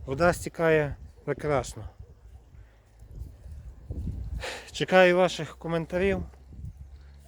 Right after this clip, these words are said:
Рахую всі думки абсолютно і розкажу, чи воно мені допомогло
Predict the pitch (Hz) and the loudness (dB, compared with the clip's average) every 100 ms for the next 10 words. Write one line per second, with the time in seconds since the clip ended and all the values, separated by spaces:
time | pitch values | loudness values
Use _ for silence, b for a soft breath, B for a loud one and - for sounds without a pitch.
0 | - - 131 147 202 175 156 135 - - | -20 -6 -4 0 4 4 4 0 -10 -20
1 | - - _ - - - - 160 160 160 | -20 -20 _ -16 -16 -10 -2 0 0 -2
2 | - 190 170 - - - - - _ _ | 4 4 4 -4 -20 -20 -20 -20 _ _
3 | 131 - 170 175 175 - 120 104 - 139 | -10 -8 -4 -2 -2 -4 -8 -10 -4 -2
4 | 131 117 b b b b - - - - | -2 -4 b b b b -20 -18 -16 -8
5 | - - - - - - - - - - | -2 0 2 0 2 2 4 2 0 -2
6 | - - - - 139 - 190 185 165 135 | 0 2 4 4 0 2 4 4 0 -6
7 | - - - - - - - - - - | -8 -10 -10 -8 -8 -8 -10 -8 -6 -4
8 | - - 156 156 165 175 170 160 147 151 | -4 -2 0 4 6 4 4 2 2 -2
9 | 151 147 147 170 | -2 0 4 2